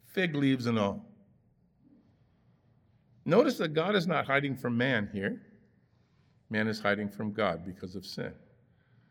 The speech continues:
Man with his religion will still feel uneasy and afraid, seeking to flee from the Lord, knowing you,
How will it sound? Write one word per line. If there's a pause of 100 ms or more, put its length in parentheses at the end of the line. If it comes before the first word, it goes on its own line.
(180)
Man
with
his (260)
religion
will
still
feel
uneasy (1120)
and
afraid, (800)
seeking
to
flee
from
the
Lord,
knowing
you,